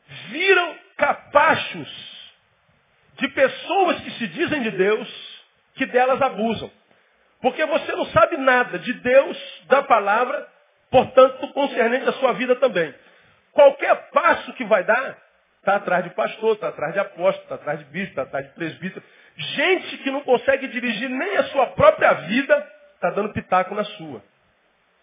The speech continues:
São cegos que guiam multidões, e multidões que se permitem ser guiados por cegos, por falta de sabedoria.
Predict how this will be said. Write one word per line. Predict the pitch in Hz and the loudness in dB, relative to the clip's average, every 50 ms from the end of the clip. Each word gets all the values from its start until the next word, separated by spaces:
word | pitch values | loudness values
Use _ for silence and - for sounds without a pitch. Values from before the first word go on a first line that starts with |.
| _ _ _ _ _ _ _ _ _ _ _ _ _ _ _ _ _ _ _ _ _ _ _ _ _ _ _ _ _ _ _ _ _ _ _ _ _ _ _ _ _ _ - - - | _ _ _ _ _ _ _ _ _ _ _ _ _ _ _ _ _ _ _ _ _ _ _ _ _ _ _ _ _ _ _ _ _ _ _ _ _ _ _ _ _ _ -16 -10 0
São | - 285 285 262 233 - - - | 0 0 0 0 -4 -4 -4 0
cegos | 240 285 311 330 330 311 311 311 - - - - - - _ _ _ _ _ _ _ _ _ _ | 0 2 2 2 -2 -2 -4 -4 -4 -4 -6 -12 -18 -20 _ _ _ _ _ _ _ _ _ _
que | - 269 | -8 -8
guiam | 240 170 233 311 320 285 | -6 -4 -2 -2 -2 0
multidões, | 294 311 277 285 294 220 247 262 277 269 220 - | -2 -4 -4 -4 -6 -2 2 2 2 2 2 -4
e | 269 262 | -8 -4
multidões | 262 339 339 - 302 262 - - 277 320 381 381 - - | -4 -4 -2 -2 -8 -10 -2 0 2 2 2 0 0 -4
que | - 269 | -10 -12
se | 196 - 320 - | -10 -10 -12 -8
permitem | - - 262 214 196 208 233 294 339 330 - 349 330 - | 2 2 2 2 4 0 2 2 2 0 -2 -6 -6 -6
ser | - - 262 240 | -2 -2 -2 0
guiados | 220 240 226 254 277 - - - | 0 0 0 0 0 -2 -4 -12
por | - 285 190 - | -14 -14 -14 -12
cegos, | - 190 202 226 226 151 123 - - - - _ _ _ _ _ _ _ _ _ _ _ _ _ _ _ _ _ _ _ _ _ _ _ _ _ | -8 -6 -6 -6 -6 -8 -16 -20 -20 -20 -20 _ _ _ _ _ _ _ _ _ _ _ _ _ _ _ _ _ _ _ _ _ _ _ _ _
por | - 311 320 - - - | 0 2 2 2 -2 2
falta | - 294 302 320 349 - 320 - | 2 6 6 6 4 4 -4 -8
de | - - | 0 0
sabedoria. | 294 269 - - 240 277 254 247 262 254 175 - - | 0 0 0 -2 -2 0 -2 -2 -2 -4 -6 -6 -8